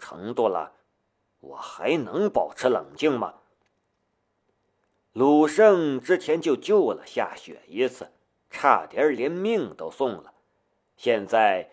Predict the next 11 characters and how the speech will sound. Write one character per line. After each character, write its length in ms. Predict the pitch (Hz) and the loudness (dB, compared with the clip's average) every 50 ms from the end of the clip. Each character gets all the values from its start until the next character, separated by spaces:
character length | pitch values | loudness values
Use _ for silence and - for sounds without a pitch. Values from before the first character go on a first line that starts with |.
| _ _ _ | _ _ _
又 360 | 160 202 247 240 202 151 131 | 0 4 6 6 6 6 4
因 220 | 139 165 165 143 139 | 0 -2 -2 -2 0
为 140 | 160 180 | -2 -2
保 260 | 175 - - 82 71 73 | -2 -2 -6 -10 -8 -10
护 260 | 98 107 - 160 127 | -12 -4 0 0 0
夏 380 | - - 185 185 156 113 87 | 0 -2 -4 -4 -4 -4 -6
雪 520 | - - - - - - 87 117 117 - - _ | -12 -18 -20 -20 -14 -6 -6 -6 -6 -6 -10 _
而 180 | - - 143 156 | -6 -4 -4 -4
失 280 | - - 175 196 190 | -4 0 2 2 2
踪 280 | - 180 190 214 214 196 | 2 0 0 0 -2 -4
了， 200 | 143 98 - | -6 -8 -10